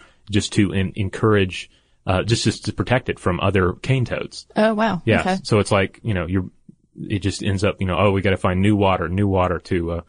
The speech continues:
Speaker 1: uh, to, for these eggs to develop in so they're not eaten by all the other cane toads." Uh, but they think that, uh, that they might be able to, uh, to draw the, uh, uh, the chemical that, uh,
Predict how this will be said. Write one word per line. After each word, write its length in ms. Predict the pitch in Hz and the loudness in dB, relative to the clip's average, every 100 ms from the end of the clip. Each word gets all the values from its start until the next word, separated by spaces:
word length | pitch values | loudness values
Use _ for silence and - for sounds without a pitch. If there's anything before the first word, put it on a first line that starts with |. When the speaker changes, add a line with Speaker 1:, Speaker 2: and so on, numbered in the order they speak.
| _ _ _ - | _ _ _ -6
Speaker 1:
uh, 140 | 87 80 | -4 -4
to, 160 | 73 80 | -6 -4
for 160 | - | -4
these 180 | 90 87 | -2 0
eggs 200 | 90 82 | 0 -2
to 40 | 90 | -6
develop 380 | 85 92 90 | 0 0 0
in 100 | 87 | -4
so 140 | 82 87 | -6 -6
they're 100 | 82 | -4
not 300 | 87 90 95 | -2 -2 -4
eaten 240 | 95 90 | -8 -4
by 180 | 87 85 | -4 -2
all 180 | 82 87 | -2 -4
the 120 | - | -2
other 160 | 95 90 | -4 -4
cane 280 | - 95 87 | -4 -4 -2
toads." 320 | 82 - - - - - | -6 -8 -16 -20 -20 -6
Uh, 140 | 95 92 | -2 2
but 160 | 107 | 2
they 80 | 110 | 0
think 260 | 110 147 - | 2 -2 0
that, 260 | 87 - | -2 0
uh, 200 | 104 92 87 _ _ - _ - | 0 0 -2 _ _ -20 _ -12
that 220 | 104 101 | -4 -2
they 100 | 107 | 2
might 260 | 95 101 107 | 2 2 2
be 140 | 107 | 2
able 220 | 101 98 | 2 2
to, 400 | 95 - 98 87 | -2 0 0 2
uh, 120 | 90 80 - - | 0 -2 -6 -14
to 100 | - | -4
draw 480 | 98 98 95 95 95 | -2 2 2 4 2
the, 320 | 95 95 87 87 | 0 0 0 0
uh, 100 | 90 - _ _ - | -2 -6 _ _ -8
uh, 160 | 90 80 | -6 -6
the 140 | - | -8
chemical 500 | - 107 - 123 120 _ _ _ - | -2 -2 0 -2 -2 _ _ _ -8
that, 400 | 101 98 - - | 0 0 0 -2
uh, 200 | 92 85 | 0 0